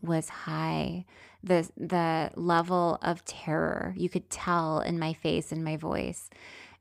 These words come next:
And I am so proud of that interview. And I feel like it really came off authentic and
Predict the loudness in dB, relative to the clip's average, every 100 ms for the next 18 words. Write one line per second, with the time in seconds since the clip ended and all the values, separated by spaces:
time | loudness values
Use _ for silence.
0 | 2 2 2 0 2 4 4 2 0 0
1 | -2 -6 0 6 6 4 -6 -4 0 2
2 | 2 0 -2 -2 -2 -2 -4 -2 -2 0
3 | 0 -2 -4 0 2 4 2 -2 -16 -20
4 | -2 4 4 4 6 6 6 4 4 2
5 | -2 -20 _ -2 4 6 6 6 6 2
6 | -2 0 0 2 0 0 2 2 0 -2
7 | 0 2 0 -2